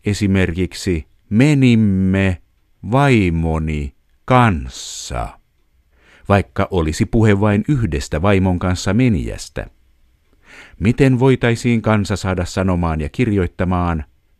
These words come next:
"menin vaimoni kanssa" tai "vaimoni ja minä menimme"? Veikon kysymys on aiheellinen,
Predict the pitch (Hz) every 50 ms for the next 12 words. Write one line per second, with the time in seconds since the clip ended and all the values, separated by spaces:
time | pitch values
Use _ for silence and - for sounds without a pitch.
0 | _ - 135 170 165 131 98 80 69 67 65 65 65 82 107 117 113 110 101 104
1 | 101 101 101 95 90 - 113 107 101 95 - - - - 104 95 - - _ _
2 | _ _ _ _ _ _ _ _ _ - 95 92 92 92 92 90 90 87 82 76
3 | - _ _ _ _ _ _ _ _ _ - 123 143 139 127 117 120 113 110 110
4 | 107 95 - _ _ _ _ 104 104 101 123 143 131 123 117 113 107 110 143 175
5 | 170 143 104 82 73 65 62 58 58 58 57 57 - - _ _ _ _ _ _
6 | _ _ _ _ _ _ _ _ _ _ _ _ _ _ - - - - - _
7 | _ - - 170 170 - 151 139 135 151 139 - 131 113 104 98 - 120 127 135
8 | 143 135 101 78 73 80 69 58 55 55 60 62 64 65 57 58 -